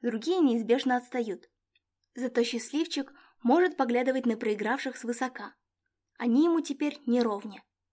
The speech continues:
"Я лучший, а значит, вы хуже". Честно говоря, это не самый дружелюбный взгляд на мир. Да и отставать не любит никто. Отсюда и неприязнь к выскочкам. Во всём мире всё большее признание получает модель корпоративных отношений,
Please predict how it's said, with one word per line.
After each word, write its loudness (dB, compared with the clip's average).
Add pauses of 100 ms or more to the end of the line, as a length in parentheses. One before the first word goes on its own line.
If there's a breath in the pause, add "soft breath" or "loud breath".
(200)
"Я 0
лучший, -6 (120)
а -4
значит, -2
вы -2
хуже". -2 (500)
Честно 0
говоря, 0
это 0
не 6
самый 0
дружелюбный 0
взгляд -4
на 0
мир. -10 (720)
Да -4
и 4
отставать 0
не 0
любит -4
никто. -4 (520)
Отсюда -2
и 0
неприязнь 0
к -10
выскочкам. -6 (600)
Во -2
всём 2
мире 4
всё 0
большее -2
признание 0
получает -2
модель -4
корпоративных -4
отношений, -6